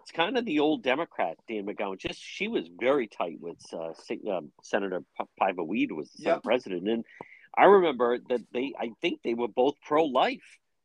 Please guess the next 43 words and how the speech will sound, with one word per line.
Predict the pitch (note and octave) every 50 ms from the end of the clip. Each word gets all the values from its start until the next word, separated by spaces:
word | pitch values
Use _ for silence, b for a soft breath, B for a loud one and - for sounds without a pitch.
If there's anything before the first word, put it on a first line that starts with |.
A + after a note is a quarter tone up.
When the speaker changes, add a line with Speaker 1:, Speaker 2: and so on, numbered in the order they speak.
| _ C#4 - - -
Speaker 1:
at | G#2 - -
one | - G2+ F2+ F2
time. | - - F#2 F2 E2+ E2+ D#2+ E2
And | F2+ F2+ F2+
Speaker 2:
That's | G2 G2+ G2+
Speaker 1:
I | G2+
know | A2+ A#2+ -
Speaker 2:
right. | - -
Speaker 1:
Senator | C#3+ A#2 G#2 G2+ F#2+
Piva | - - A#2+ A2 G2+ G#2 F#2+
Weed | F#2 C3 G3 B3+ A3
was, | G3 F2+ D2+ D2+ - - -
and | G#2 E2 -
I | F2+ A2 G2+ -
just | - B2 A#2 -
don't | - A#2 -
think | - G#2 - G#2
you'd | F#2+ -
find | B2+ C3 B2 A2+
that | A2+ -
now. | - F#2 - B B B B - - - -
Folks, | - E3+ D#3 - -
also | G#3 G#3+ - B3 G#3 F3+
in | D#3+ C3+
the | B2
Globe, | - - C3 C#3+ D3 C#3 C3+ G2 A#2
you're | A#2 C3
gonna | C3+ B2
find | A2 - - B2 A#2 A2+ G2+ F#2+
this, | G2 F#2 - -
uh, | - E2+ E2 -
tremendous | - - B2 A#2+ C#3 C#3+ B2+ D3 - -
coverage. | - C#3 A#2+ G#2 A2+ - -
Obviously, | A2+ G2+ G2+ F#2+ - - -
the | - -
Celtics | - F3 G3 - - D3+ - - D#3+
are | C#3+
in | B2+
action. | C3 B2 A#2 A#2+ - - - - - - _ _ _ - - - _ _ _ _ -
Bruins | B2 C3+ F3 F#3 F#3 F3+ D#3+ C3+ D3
are | D3+ C3+ B2+
in | A#2+
action. | A#2+ A#2 A2 A2 - - - A#2+ A2+